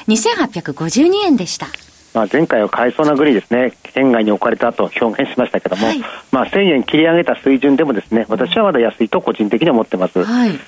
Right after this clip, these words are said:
Speaker 2: まあ、決算説明資料でですね、新規既存とも新規受注がですね、
Speaker 1: うん。
Speaker 2: えー、好調なことが分かって、まあ、しかもですね、代理店に払う手数料が増えてるということで、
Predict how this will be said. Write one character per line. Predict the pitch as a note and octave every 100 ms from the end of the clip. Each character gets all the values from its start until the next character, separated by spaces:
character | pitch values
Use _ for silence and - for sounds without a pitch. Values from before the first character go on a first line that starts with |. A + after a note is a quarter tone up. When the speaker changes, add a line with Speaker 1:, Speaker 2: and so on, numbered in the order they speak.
| -
Speaker 2:
ま | D3
あ、 |
決 | - D#3 -
算 | F#3 F#3 E3+
説 | E3+ G3+
明 | F#3+
資 | A3
料 | E3+
で | G2
で | -
す | B2
ね、 | A#2+ -
新 | B2
規 | -
既 | C3+
存 | B2+ D#3+ C#3+
と |
も | D#3 D3
新 | - G#3
規 | -
受 | B2+ C3
注 | G3+
が | G3+
で | G3
す | -
ね、 | - - A3+
Speaker 1:
う | G#3 F#3+ A#2+
ん。 |
Speaker 2:
え |
ー、 | -
好 | - C#3+
調 | D#3
な | D3
こ | C#3+
と | D#3+
が | A#2
分 | G2+
か | A#2
っ | -
て、 | - C#3 - -
ま | E3
あ、 |
し | C#3
か | -
も | F3+
で | G2+
す | B2
ね、 | A2+
代 | C#3 C#3
理 | C3+
店 | D3
に | C#3+
払 | C#3+ D3+
う | -
手 | A#2+
数 | - B2+
料 | B2+ B2
が | D3+ - - - -
増 | F#3+
え |
て | D3+
る | -
と | - -
い | C3
う |
こ | -
と | F#2+
で、 | A2+